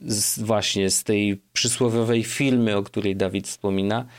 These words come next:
y, chciałby wykorzystać to w niecnych celach. No, myślę, że pokusa jest ogromna, y, bo to mogłoby się z-, zakończyć ogromnymi pieniędzmi, nie? Więc, y,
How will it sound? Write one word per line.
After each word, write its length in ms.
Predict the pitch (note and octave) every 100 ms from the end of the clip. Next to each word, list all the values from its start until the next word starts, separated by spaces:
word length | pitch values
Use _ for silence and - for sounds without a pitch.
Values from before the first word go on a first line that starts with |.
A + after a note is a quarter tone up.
| - _ -
y, 420 | G2 G2 F#2+ F#2 F#2
chciałby 800 | - A2+ G#2+ G2+ G#2 G2 G2 G2
wykorzystać 680 | G2+ G#2 G2+ G2+ - G2 -
to 140 | G#2
w 100 | F#2+
niecnych 400 | G2 G2 - G#2
celach. 480 | - A2+ B2+ C#3+ - -
No, 200 | C#3+ B2+
myślę, 320 | A2+ - G#2
że 320 | G2 F#2 F#2+ -
pokusa 380 | G#2 G2+ G2 G2
jest 160 | G2
ogromna, 480 | G2+ G2 F#2+ F#2+ G2 - - - _ -
y, 160 | F#2
bo 140 | F#2 F#2+
to 120 | G2
mogłoby 440 | F#2+ F#2+ F#2 F2+
się 280 | - G2 F2+
z-, 200 | - -
zakończyć 640 | G2 G2 F#2 F#2 F2+ -
ogromnymi 560 | F#2 F#2+ F#2 F#2 F#2 F2+
pieniędzmi, 580 | G2 F#2 E2+ F2+ - -
nie? 280 | A2 B2+ A2+
Więc, 400 | G#2 G2+ - G#2
y, 320 | G#2 G2+